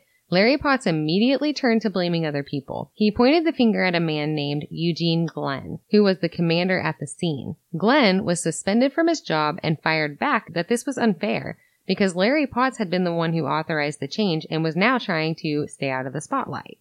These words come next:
The Justice Department's Office of Professional Responsibility launched a full investigation into Ruby Ridge, and in this, they found that Larry Potts and four other top-ranking officials were guilty of a lot of things.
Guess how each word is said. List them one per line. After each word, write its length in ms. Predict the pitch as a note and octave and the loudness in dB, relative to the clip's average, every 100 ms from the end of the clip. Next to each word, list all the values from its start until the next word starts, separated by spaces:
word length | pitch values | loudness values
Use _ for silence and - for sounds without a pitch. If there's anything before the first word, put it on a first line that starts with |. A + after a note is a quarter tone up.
| - | -4
The 80 | |
Justice 380 | F#3+ A#3 C#4 E4+ | 2 2 2 -2
Department's 480 | E4 D4 A3+ D3+ F#3 | -2 0 0 0 0
Office 340 | - E3+ G3 | -2 -2 -4
of 100 | F3+ | -6
Professional 540 | - D#3+ E3 - F3 D#3 | -6 -2 -2 0 0 0
Responsibility 960 | D3+ - D3 C#3 C#3+ C4+ C#4 C#4+ C#4 - _ _ - | -2 -4 -6 -4 0 2 2 2 -2 -6 _ _ -2
launched 400 | F#3+ A#3 D4+ - | 4 4 2 0
a 80 | D4 | -2
full 280 | - G3 | 0 2
investigation 640 | F#3+ E3+ E3+ D3+ D#3 - D#3+ | 2 0 -4 -6 -6 -4 -4
into 300 | E3+ F3 F3 | -2 -2 -2
Ruby 260 | D#3+ D3+ D3 | -2 -4 -4
Ridge, 320 | C#3+ C3+ - | -4 -4 -6
and 140 | D#3+ D#3+ | -4 -2
in 280 | D#3 D3 E3 | -2 -2 0
this, 480 | E4 G3 F3+ - - _ _ - | 2 2 -2 -8 -18 _ _ 0
they 160 | B3 | 0
found 260 | D#4 E4+ D4 | 2 2 4
that 120 | A#3+ | 2
Larry 280 | F3 F3+ G#3+ | 2 2 2
Potts 380 | - D3 F3+ E3 | -2 -4 -2 -4
and 140 | E3 | -2
four 240 | E3+ F3 | 0 2
other 200 | D#3+ D#3+ | 2 0
top-ranking 600 | D#3+ D3+ D3+ E3+ E3 F3 | -2 -4 -2 -2 -2 -2
officials 460 | D3+ D3+ - E3+ D3+ | -4 -6 -4 -4 -2
were 80 | E3 | -2
guilty 300 | D#3+ D#3 F3 | -2 -2 -2
of 100 | F#3 | -2
a 60 | |
lot 340 | B3 C4 C4+ A3+ | 0 2 2 2
of 140 | - | -2
things. 400 | - F2+ B1 - | -6 -8 -10 -14